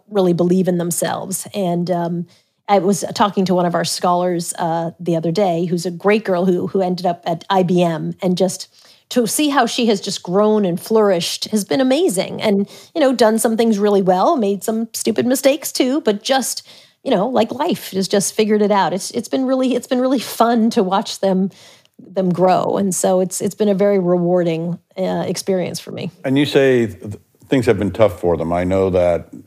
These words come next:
Speaker 2: in some examples, they've been homeless and still going to school.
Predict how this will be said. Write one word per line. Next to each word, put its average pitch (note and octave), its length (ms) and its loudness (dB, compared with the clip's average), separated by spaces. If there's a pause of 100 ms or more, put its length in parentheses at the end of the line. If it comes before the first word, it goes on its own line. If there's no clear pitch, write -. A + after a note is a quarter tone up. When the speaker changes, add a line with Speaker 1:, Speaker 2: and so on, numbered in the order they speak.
(340)
Speaker 2:
in F2+ 260 -6 (160)
some A#2 220 0
examples, G2+ 520 0
they've F2+ 260 -2 (640)
been G#2 140 0
homeless A2+ 460 2
and G2 100 -4
still A2+ 200 2
going G#2+ 220 2
to F#2 60 -2
school. - 420 -2